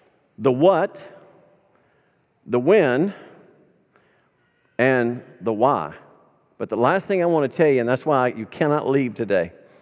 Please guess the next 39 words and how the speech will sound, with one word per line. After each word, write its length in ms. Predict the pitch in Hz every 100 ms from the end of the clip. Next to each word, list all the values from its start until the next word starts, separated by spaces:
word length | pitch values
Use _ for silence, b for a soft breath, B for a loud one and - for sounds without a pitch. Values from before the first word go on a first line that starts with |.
| b -
don't 260 | 120 165 -
cut 220 | 185 -
the 80 | 143
stream 340 | - 151 131
before 420 | 113 - 127 117 -
it's 160 | -
over. 260 | 113 95 90 - b b b b b _
The 80 | 98
last 340 | 120 127 113
is, 200 | 110 92
what 220 | 98 107
if? 360 | 92 71 - - _ _ _ _ _ _ _ _ _ _ _ _ _
I've 260 | 127 185 247
never 460 | 208 175 185 208 180
heard 240 | 190 180
a 40 |
sermon 640 | 147 - 160 151 127 110 113
on 420 | - 117 110 101 110 - _ -
anything 300 | 156 151 143
about 240 | 127 127
this 160 | 120 107
guy 300 | 117 95 -
other 240 | 139 147 139
than, 320 | 131 117 101
"Get 280 | 139 254 -
the 80 | 131
people 460 | - 233 220 190
out 140 | 190 190
of 80 |
the 80 | 165
church 400 | - 190 143 95
that 100 | 143
are 80 | 131
living 240 | 143 143
like 240 | 139 139 -
that. 240 | 139 101
Throw 300 | 147 269 294
him 160 | 247 180
out." 240 | 107 -